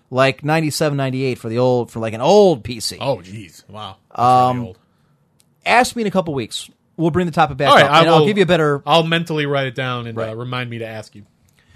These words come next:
Speaker 1: All right, having done that, let's get to an actual topic now that is involving, you know, Total War. So, which one? We have four topics on the board tonight. Which one should we do first?
Speaker 2: Um, you know,
Speaker 1: Duh, duh,
Speaker 2: let's,
Speaker 1: duh, duh, duh, duh.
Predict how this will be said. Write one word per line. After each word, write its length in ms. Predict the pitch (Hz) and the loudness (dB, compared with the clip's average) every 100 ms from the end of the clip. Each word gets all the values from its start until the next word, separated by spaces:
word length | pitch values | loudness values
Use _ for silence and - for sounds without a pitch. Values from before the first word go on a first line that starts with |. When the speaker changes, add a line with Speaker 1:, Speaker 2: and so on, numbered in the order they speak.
| _ _ _ - | _ _ _ 0
Speaker 1:
All 80 | 151 | 0
right, 200 | 127 135 | 2 4
having 420 | 190 302 285 220 | 6 6 2 -4
done 240 | 160 226 | 0 0
that, 180 | 143 127 | 0 -4
let's 200 | 208 208 | -4 -4
get 140 | 240 180 | -6 -4
to 100 | 208 | 0
an 40 | |
actual 280 | 208 196 175 | 0 0 0
topic 320 | 190 190 160 | 4 4 2
now 160 | 151 156 | 2 2
that 100 | 151 | 0
is 160 | 151 | -2
involving, 560 | 156 147 156 143 135 - | -2 2 2 0 -8 -12
you 420 | _ _ 110 _ 131 | _ _ _ _ -10
know, 140 | 120 | -10
Total 260 | 123 156 131 | -6 -6 -2
War. 260 | 139 87 | -2 -2
So, 280 | - 175 151 | -4 0 0
which 260 | 151 320 240 | 0 -4 0
one? 180 | 202 156 | 0 0
We 120 | 170 | 0
have 220 | 175 160 | 0 0
four 180 | 254 302 | 0 0
topics 320 | 240 220 180 | 2 0 -2
on 40 | 185 | -8
the 80 | |
board 240 | 156 147 127 | -4 -4 -4
tonight. 280 | 110 156 _ _ _ _ | -8 -10 _ _ _ _
Which 280 | - 311 - | -4 -4 -2
one 160 | 233 233 | -4 -4
should 160 | - 170 | -4 -4
we 80 | |
do 140 | 147 139 | -4 -8
first? 580 | - - - - - - | -12 -18 -16 -20 -16 -2
Speaker 2:
Um, 600 | 196 220 233 233 233 226 | 0 2 4 2 2 -2
you 80 | 240 | -4
know, 180 | 247 240 | -4 -4
Speaker 1:
Duh, 60 | |
duh, 60 | 233 | -6
Speaker 2:
let's, 200 | - - | -10 -12
Speaker 1:
duh, 80 | 107 - | -16 -16
duh, 80 | 104 - | -20 -16
duh, 100 | 98 | -16
duh. 420 | 98 98 98 | -16 -16 -16